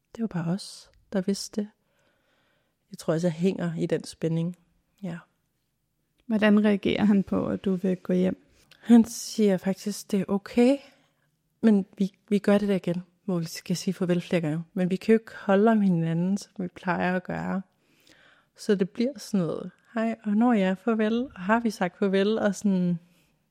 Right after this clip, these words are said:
Speaker 1: Men igen, hver sådan en chance for at røre ved hinanden, den bliver bare brugt eller misbrugt. Vi fortsætter med at ses, som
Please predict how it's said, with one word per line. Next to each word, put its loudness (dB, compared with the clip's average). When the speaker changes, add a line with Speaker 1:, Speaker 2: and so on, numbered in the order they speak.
Speaker 1:
Men 4
igen, 2
hver -2
sådan 0
en 2
chance -2
for -6
at -4
røre 2
ved 4
hinanden, -2
den 0
bliver -2
bare -6
brugt -6
eller -14
misbrugt. -20
Vi 4
fortsætter 0
med 2
at -2
ses, -8
som -4